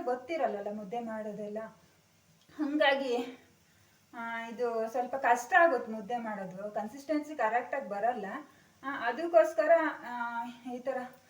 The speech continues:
ಅಂದ್ರೆ ಇದು ಹೆಲ್ದಿ ಫುಡ್ ಅಲ್ವಾ, ಎಲ್ರೂ, ಆ, ಮಾಡ್ಕೊಂಡು ತಿಂದು ಹೆಲ್ದಿ ಆಗಿರ್ಲಿ ಅನ್ನೋ ಒಂದು ಕಾನ್ಸೆಪ್ಟ್ ಇಟ್ಕೊಂಡು ಮಾಡ್ತಾ ಇದ್ದೀನಿ ನಾನು. ಆ, ಆ, ಫ್ರೆಂಡ್ಸ್, ನಿಮ್ಗೆ ವಿಡಿಯೋ ಇಷ್ಟ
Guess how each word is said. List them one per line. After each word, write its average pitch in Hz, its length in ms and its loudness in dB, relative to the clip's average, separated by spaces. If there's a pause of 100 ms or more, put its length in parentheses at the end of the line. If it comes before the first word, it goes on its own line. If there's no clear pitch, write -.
(320)
ಅಂದ್ರೆ 330 300 0
ಇದು 320 180 0
ಹೆಲ್ದಿ 311 360 2
ಫುಡ್ 311 260 -2
ಅಲ್ವಾ, 247 380 0
ಎಲ್ರೂ, 247 720 -2 (540)
ಆ, 240 200 -6
ಮಾಡ್ಕೊಂಡು 269 500 -2
ತಿಂದು 254 260 -4
ಹೆಲ್ದಿ 247 340 -2
ಆಗಿರ್ಲಿ 240 920 -4 (360)
ಅನ್ನೋ 247 320 -2
ಒಂದು 247 120 -6
ಕಾನ್ಸೆಪ್ಟ್ 302 480 0
ಇಟ್ಕೊಂಡು 269 320 -4
ಮಾಡ್ತಾ 233 380 -2
ಇದ್ದೀನಿ 190 280 -4
ನಾನು. 196 540 -10 (320)
ಆ, 226 420 -6 (380)
ಆ, 214 340 -8
ಫ್ರೆಂಡ್ಸ್, 285 360 -2
ನಿಮ್ಗೆ 254 400 -6
ವಿಡಿಯೋ 320 180 4
ಇಷ್ಟ 285 260 0